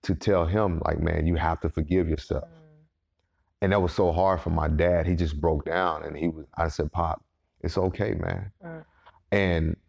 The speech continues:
Speaker 1: you know, we've, ha-, we have, uh, uh, uh, mended the relationship. And just to really think about it,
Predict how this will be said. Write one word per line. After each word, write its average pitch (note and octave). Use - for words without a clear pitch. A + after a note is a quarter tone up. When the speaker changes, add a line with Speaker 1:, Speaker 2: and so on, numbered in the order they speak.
Speaker 1:
you G#2
know, F2
we've, F#2
ha-, F#2
we F#2+
have, F2+
uh, F2
uh, E2
uh, E2
mended F2+
the E2+
relationship. E2
And G#2
just A#2+
to A2
really A2+
think A2+
about A2
it, A2